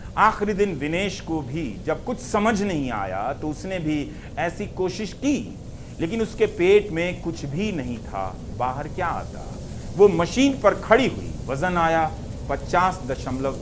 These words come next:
एक किलोग्राम। वो दूसरी मशीन पर चढ़ी, इस डूबती हुई आस के साथ कि शायद मशीन में कोई गलती हो। कांटा अभी भी पचास दशमलव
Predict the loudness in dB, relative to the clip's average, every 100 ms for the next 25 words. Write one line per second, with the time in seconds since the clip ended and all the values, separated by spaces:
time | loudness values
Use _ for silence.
0 | -6 -4 -4 -6 -6 -4 -4 -6 -8 -8
1 | -10 -10 -10 0 6 8 8 4 6 6
2 | 6 2 2 0 2 -2 -2 -4 -2 -2
3 | -2 -4 -8 -4 -4 -4 -2 4 6 4
4 | 0 0 2 4 2 8 10 10 6 0
5 | -4 -2 0 0 0 -2 -8 -8 -4 0
6 | 4 6 4 2 0 -2 -2 -4 -2 -2
7 | -2 -2 0 -2 -2 -4 -8 -8 -10 -10
8 | -10 -10 -10 -8 -2 -2 0 0 -2 -4
9 | -6 -4 -2 -4 -4 -8 -8 -8 -8 -4
10 | -2 -2 -6 -8 -8 -6 -6 -6 -6